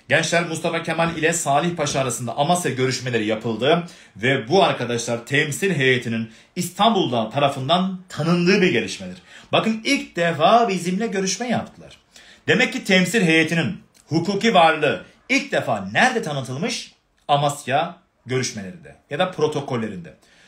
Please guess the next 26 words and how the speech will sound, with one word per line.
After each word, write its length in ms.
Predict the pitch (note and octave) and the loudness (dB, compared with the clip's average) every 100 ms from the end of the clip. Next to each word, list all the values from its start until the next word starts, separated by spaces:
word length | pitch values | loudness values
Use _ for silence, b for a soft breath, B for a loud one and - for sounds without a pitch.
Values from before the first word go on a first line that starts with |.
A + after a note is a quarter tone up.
| b b | b b
Salih 380 | - A#3+ A#3 A3 | 2 4 4 0
Paşa 280 | F#3+ G3 F#3+ | -2 0 -2
Mustafa 380 | F#3 F#3+ F3+ | -2 -4 -4
Kemal'den 400 | F3+ E3+ D#3 D3+ D3+ | -2 -2 -2 -4 -8
isteklerini 480 | - D3+ C3 A#2+ | -4 -4 -4 -6
sordu. 540 | A2 A2+ A2 A#2 D#3+ D#3+ - | -6 -6 -4 -2 -2 -4 -12
Mustafa 320 | F#3+ G#3 F#3 | -6 -4 -2
Kemal 260 | F3+ D3 A#2 G3 | -2 -2 -4 -4
isteklerini 460 | C3 F#3 B2 A2 | -2 -2 -2 -6
sıraladı 720 | G#2+ B2+ D3+ E3 F3 G3+ G3 B - | -8 -2 2 4 4 4 2 B -2
ve 120 | C3+ | -2
Salih 380 | - D3+ F#3 F#3 | 4 6 6 0
Paşa 260 | B2 F3 | -4 -4
şu 140 | E3+ F#3+ | -4 -6
sözü 340 | D3+ B2+ F#3+ | -4 -2 0
verdi. 400 | C3 F2+ E2+ - b b - | 0 -2 -10 -20 b b -8
"Ben," 400 | G2+ F#3+ C4 B3 | 0 2 2 -2
dedi, 140 | G3 | -4
"İstanbul'a 580 | F#3+ F3+ - G#3 G3 F#3+ | -4 -6 -2 -2 0 -2
gittiğim 480 | F3+ F#3 - F#3 F3 | -2 -6 -4 -2 -2
zaman 320 | E3 E3 E3+ | 0 0 0
Ali 200 | D#3+ E3 | -2 -2
Rıza 340 | D#3+ - F3 E3+ | -2 2 2 0
Paşa 240 | C#3+ C#3+ | -4 -4
ile 120 | A#2 | -4
görüşeceğim. 520 | A2 A#2 A#2+ A#2 C3 | -2 -4 -6 -6 -6